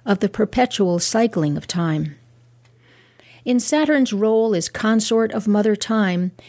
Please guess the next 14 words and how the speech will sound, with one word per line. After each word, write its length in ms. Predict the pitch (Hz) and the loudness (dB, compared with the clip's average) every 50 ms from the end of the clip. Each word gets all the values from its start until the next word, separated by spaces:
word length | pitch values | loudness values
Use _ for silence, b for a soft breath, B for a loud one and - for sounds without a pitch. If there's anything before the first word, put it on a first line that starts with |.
| B B | B B
he 220 | B - - 277 269 | B -4 -2 0 0
ruled 520 | 247 226 240 262 262 262 262 269 262 - - | 0 2 2 2 2 2 2 0 -2 -2 -2
over 320 | - 233 247 226 254 254 | -2 -2 0 0 0 0
the 140 | 247 - 247 | 0 0 -2
Golden 520 | 214 202 220 220 220 220 208 190 175 156 165 | -2 0 0 2 2 0 0 -2 -2 -4 -2
Age, 520 | - 165 160 160 160 151 156 - - - B B B B B B B B | -2 -2 -2 -2 -2 -4 -6 -10 -14 -16 B B B B B B B B
a 60 | - 180 | -8 -8
time 440 | - - 208 208 208 214 214 214 | -4 -2 0 2 2 2 2 0
so 340 | 208 - - 233 226 226 226 | 0 -2 0 0 2 2 0
far 460 | 214 - - - 214 208 214 214 220 | 0 -4 -6 -4 -2 0 2 2 2
distant 480 | 208 185 190 220 214 - - 233 220 214 | 0 0 0 0 0 0 0 0 0 2
in 80 | 214 214 | 2 0
the 80 | 208 | 0
past 540 | 208 - 208 214 202 175 165 165 - - B | -2 -2 -4 -2 -2 -2 -2 -4 -6 -10 B